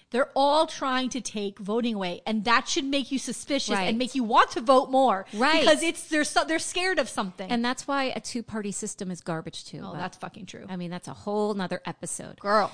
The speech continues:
Speaker 2: So when that fifteenth Amendment passed, these women leaders continue to push for voting rights, but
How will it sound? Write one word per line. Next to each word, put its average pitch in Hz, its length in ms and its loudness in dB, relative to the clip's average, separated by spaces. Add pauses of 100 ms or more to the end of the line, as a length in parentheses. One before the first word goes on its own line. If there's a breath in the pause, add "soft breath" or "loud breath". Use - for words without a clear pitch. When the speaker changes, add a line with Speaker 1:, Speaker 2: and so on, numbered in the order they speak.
Speaker 2:
So 269 300 2
when 262 280 0
that 370 140 -6
fifteenth 294 320 -6
Amendment 208 360 -6
passed, 185 520 -10
these 233 220 -6
women 247 440 -2
leaders 202 360 -4
continue 285 580 -4
to 311 100 -8
push 233 240 -8
for 214 120 -10
voting 294 340 -4
rights, 185 280 -4
but 277 400 -2